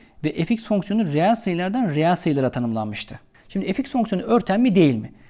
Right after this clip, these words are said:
Arkadaşlar reel sayılardan reel sayılara tanımlığı yani değer kümesinde reel sayılar var.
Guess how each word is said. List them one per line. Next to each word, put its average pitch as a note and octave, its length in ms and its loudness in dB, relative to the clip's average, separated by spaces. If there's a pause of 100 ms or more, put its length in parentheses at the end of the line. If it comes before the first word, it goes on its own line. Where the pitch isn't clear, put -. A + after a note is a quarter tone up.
(200)
Arkadaşlar G#3 560 -2
reel B3+ 220 2
sayılardan A3 600 0
reel G3+ 200 2
sayılara G3 380 -2
tanımlığı C#3+ 500 0
yani F#3 280 0
değer G#3+ 240 -2
kümesinde G3+ 400 0
reel E3+ 280 4
sayılar A#2+ 460 0
var. - 320 -14